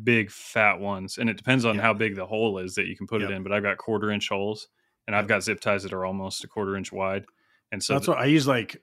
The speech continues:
Speaker 2: for Cypops, I use, they're probably three eighths wide, and they're removable.
Speaker 1: Mm-hmm.
Speaker 2: They're
Speaker 1: Quick release.
Speaker 2: awesome.
Speaker 1: That,
Speaker 2: Yeah,
Speaker 1: I
Speaker 2: so it's
Speaker 1: think we
Speaker 2: quick
Speaker 1: got the
Speaker 2: release.
Speaker 1: same ones.
Speaker 2: Yeah.
Speaker 1: I think I saw yours and actually
Speaker 2: Yeah, yeah.
Speaker 1: looked
Speaker 2: They're
Speaker 1: them up.
Speaker 2: great. I'm,
Speaker 1: Yeah.
Speaker 2: and I've, like, been, I've had some of 'em going for years now.
Speaker 1: Yeah. And I think
Speaker 2: Yeah,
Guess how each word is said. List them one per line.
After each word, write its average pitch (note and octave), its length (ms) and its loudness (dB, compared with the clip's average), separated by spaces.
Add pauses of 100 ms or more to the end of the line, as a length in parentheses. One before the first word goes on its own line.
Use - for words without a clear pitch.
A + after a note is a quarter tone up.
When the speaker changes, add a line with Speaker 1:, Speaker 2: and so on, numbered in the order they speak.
(120)
Speaker 2:
for A#2+ 200 -4
Cypops, A2+ 540 -4
I G#2+ 60 -8
use, G#2 180 -8
they're G#2 220 -8
probably G#2 240 -10
three B2 400 -2
eighths G#2+ 220 -4
wide, G2+ 480 -10
and A2+ 200 -2
they're G2+ 160 -4
removable. G2+ 680 -6 (100)
Speaker 1:
Mm-hmm. G#2 440 -4
Speaker 2:
They're - 20 -12 (500)
Speaker 1:
Quick A#2+ 240 2
release. G2 240 0
Speaker 2:
awesome. - 180 -14 (340)
Speaker 1:
That, A#2+ 100 6
Speaker 2:
Yeah, G#2+ 60 2
Speaker 1:
I - 40 -2
Speaker 2:
so A2+ 80 8
it's A2+ 80 4
Speaker 1:
think B2 140 2
we A#2+ 80 2
Speaker 2:
quick - 20 0
Speaker 1:
got G#2 140 0
the G#2+ 80 -10
Speaker 2:
release. G2+ 240 -4
Speaker 1:
same F#2+ 100 -6
ones. G2 240 -12 (160)
Speaker 2:
Yeah. G#2+ 80 -4
Speaker 1:
I A2 40 0
think A#2+ 120 6
I A#2+ 80 8
saw A2 240 2
yours G2+ 400 -2
and G2 100 -6
actually F#2+ 440 -6
Speaker 2:
Yeah, G2+ 160 -4
yeah. F#2+ 140 -8
Speaker 1:
looked G2 180 -6
Speaker 2:
They're A#2+ 80 0
Speaker 1:
them - 80 -2
up. A#2 40 -2
Speaker 2:
great. A2 220 -2 (260)
I'm, D3+ 200 6
Speaker 1:
Yeah. E3 80 0
Speaker 2:
and D3 100 2
I've, D#3 120 0
like, C3+ 200 -2
been, A#2 180 -6
I've B2 140 -6
had D#3 160 -6
some B2+ 140 -6
of C3+ 80 -4
'em G2 80 -8
going G2 180 -10
for G2 140 -16
years G2+ 420 -10
now. - 140 -16
Speaker 1:
Yeah. F#2 180 -6 (480)
And A2 100 2
I A2 60 4
think B2 240 0
Speaker 2:
Yeah, - 80 -18